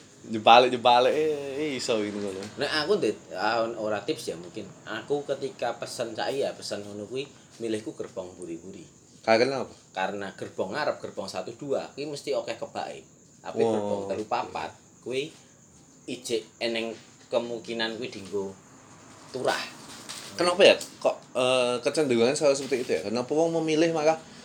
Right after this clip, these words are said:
Speaker 1: nggon
Speaker 2: Mungkin sepi-
Speaker 1: ndas?
Speaker 2: ora sih, nek mungkin nek ning aplikasi kuwi karena arahne langsung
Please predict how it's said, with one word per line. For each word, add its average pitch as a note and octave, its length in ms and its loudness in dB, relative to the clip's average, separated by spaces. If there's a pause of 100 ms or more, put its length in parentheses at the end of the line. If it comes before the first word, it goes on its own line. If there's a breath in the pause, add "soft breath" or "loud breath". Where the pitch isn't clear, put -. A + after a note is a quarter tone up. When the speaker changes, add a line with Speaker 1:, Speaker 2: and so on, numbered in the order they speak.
(340 loud breath)
Speaker 1:
nggon C3 320 4
Speaker 2:
Mungkin F#3+ 280 2
sepi- C#3+ 160 -2
Speaker 1:
ndas? - 440 6
Speaker 2:
ora G3 200 2
sih, C#3 240 -10
nek C#3+ 200 -8
mungkin D#3+ 340 -6
nek F#3+ 160 -6
ning E3 140 -2
aplikasi E3 600 -2
kuwi F#3+ 140 -4
karena D#3+ 360 -2 (300)
arahne C3+ 480 -2
langsung D#3+ 420 -2